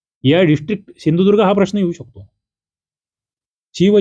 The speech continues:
छत्रपती राज्य क्रीडा जीवन गौरव पुरस्कार बघा, जाहीर करण्यात आले दोन हजार तेवीस चोवीसचा. जे क्रीडा आणि युवक कल्याण मंत्री आहे दत्तात्रय भरणे यांनी घोषणा केली आणि राज्यपालांच्या हस्ते वितरित सुद्धा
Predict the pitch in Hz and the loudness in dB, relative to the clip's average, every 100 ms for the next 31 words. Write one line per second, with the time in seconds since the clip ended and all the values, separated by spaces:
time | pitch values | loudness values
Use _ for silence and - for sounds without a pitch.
0 | 175 135 131 131 135 107 107 107 101 98 | 0 -4 -2 -2 0 0 -2 -2 -2 0
1 | 98 95 92 92 95 101 - 107 - _ | 0 -2 -4 -6 -8 -14 -18 -20 -20 _
2 | _ 101 110 104 _ _ _ _ _ _ | _ -2 -2 -4 _ _ _ _ _ _
3 | _ _ _ _ _ _ _ _ _ _ | _ _ _ _ _ _ _ _ _ _
4 | _ 120 104 147 160 156 151 170 147 131 | _ 0 2 0 0 0 0 -2 -2 0
5 | 123 - - 113 101 104 101 95 - _ | -2 -4 -6 -2 0 -2 -8 -10 -12 _
6 | _ _ _ _ _ _ _ _ _ _ | _ _ _ _ _ _ _ _ _ _
7 | _ _ _ 107 107 113 120 123 120 107 | _ _ _ -2 0 0 0 0 0 0
8 | 107 107 104 104 95 107 104 107 101 - | 0 0 0 0 0 -2 0 0 -2 -4
9 | 101 107 104 87 120 101 95 98 87 92 | -6 -4 -4 -2 -4 -2 -2 -2 -4 -6
10 | 135 147 165 175 _ _ _ _ _ _ | -4 -2 -2 -4 _ _ _ _ _ _
11 | _ _ - 120 156 202 123 123 120 120 | _ _ -4 0 2 2 0 0 0 -2
12 | 104 - 147 117 110 135 143 117 104 | -4 0 0 0 -4 -4 -6 -6 -2